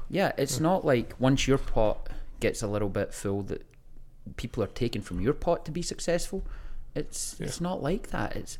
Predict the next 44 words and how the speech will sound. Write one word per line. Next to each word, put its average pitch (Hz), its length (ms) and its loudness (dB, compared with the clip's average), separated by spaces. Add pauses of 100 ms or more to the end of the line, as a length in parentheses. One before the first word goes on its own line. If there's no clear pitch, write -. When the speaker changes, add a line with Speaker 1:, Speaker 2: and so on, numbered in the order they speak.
Speaker 1:
everybody 160 580 0
can 107 180 -4
be 104 120 -2
Speaker 2:
But - 60 -6
the - 140 -8
Speaker 1:
successful. 110 260 8
Speaker 2:
thing 131 280 8
is, 110 320 6 (100)
I 117 80 2
think - 340 2 (600)
just - 180 6
'cause 131 140 6
somebody's 107 300 6
pot 104 300 10
gets 104 200 2
filled 98 260 8
up - 120 4
prior 104 260 10
to 95 60 8
yours 107 220 12
doesn't 98 220 8
mean 98 120 6
that 117 140 6
you 107 160 10
Speaker 1:
Mm-hmm. 101 120 6
Speaker 2:
won't 92 340 4 (640)
get 104 120 2
your 104 120 2
pot 90 220 0
filled 85 200 -2
up - 100 -6
too. 90 220 2
'Cause 92 100 0
I 95 40 2
think 110 140 4
it's 101 100 0
like, 104 120 0
"Oh 208 120 4
man, 214 200 6
they're 220 120 6
successful 208 460 4
before 208 380 8
me," 208 300 12
Speaker 1:
Mm-hmm. 120 100 6